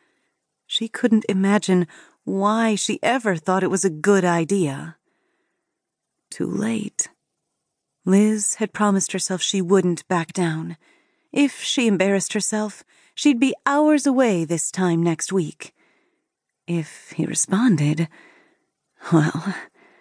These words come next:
the possibilities had her pussy tingling and her panties wetting.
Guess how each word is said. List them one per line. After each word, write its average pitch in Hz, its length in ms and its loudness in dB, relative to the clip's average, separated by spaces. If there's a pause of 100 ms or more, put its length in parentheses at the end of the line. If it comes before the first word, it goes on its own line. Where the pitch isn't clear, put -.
(400)
the 156 100 -2
possibilities 170 1120 0
had 160 200 -2
her 156 120 -4
pussy 180 640 -4 (140)
tingling 214 720 0
and 160 140 -2
her 160 120 -2
panties 226 920 -4 (100)
wetting. 156 640 -4